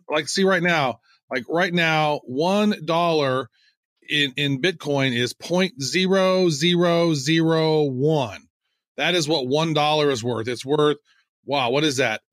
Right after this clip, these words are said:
One ten thousandth of a Bitcoin. Point zero zero zero one. That's crazy.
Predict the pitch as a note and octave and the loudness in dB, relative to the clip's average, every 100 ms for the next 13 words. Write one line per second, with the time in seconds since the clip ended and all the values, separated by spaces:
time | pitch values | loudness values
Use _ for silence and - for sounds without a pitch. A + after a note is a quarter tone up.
0 | - D3 E3+ E3+ D#3+ F3+ - D3 D3+ D#3+ | -12 -2 -2 0 -2 -2 -2 -2 0 0
1 | D#3 D#3+ - C#3+ C3 B2 C#3 - A#2 F#2 | -2 -4 -4 -4 -2 -2 -4 -4 -8 -8
2 | E2 _ _ _ - E3 F3 C3+ B2 F#3 | -12 _ _ _ -6 -2 -2 -2 -2 0
3 | F#3 F#3 F#3 D3+ E3+ E3+ E3+ E3+ C3+ D#3+ | 2 2 2 2 2 2 2 0 0 0
4 | D#3+ D#3+ D#3 D#3 D3 - _ - C3 D3 | 2 2 2 0 -2 -8 _ -8 -2 0
5 | B2+ E2 _ - _ _ - F3 - - | -2 -6 _ -20 _ _ -4 -4 -4 -4
6 | G3 A#3 E3 A2+ | 0 2 2 -4